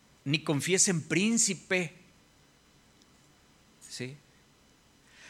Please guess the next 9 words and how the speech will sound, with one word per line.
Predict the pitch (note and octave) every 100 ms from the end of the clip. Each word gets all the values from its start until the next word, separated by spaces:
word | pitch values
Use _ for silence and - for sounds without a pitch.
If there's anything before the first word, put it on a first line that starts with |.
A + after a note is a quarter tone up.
| -
Dice, | B2 D#3 E3 D#3+ D3
"De | D#3+
la | D#3+ D#3
que | - C#3+
duerme | D#3+ A3+ G#3 B3+
a | A3+
tu | G3 F3+
lado, | G3+ A#3+ A#3+
cuídate". | A#3+ E3 F#3+ F3 D#3 - A#2 G2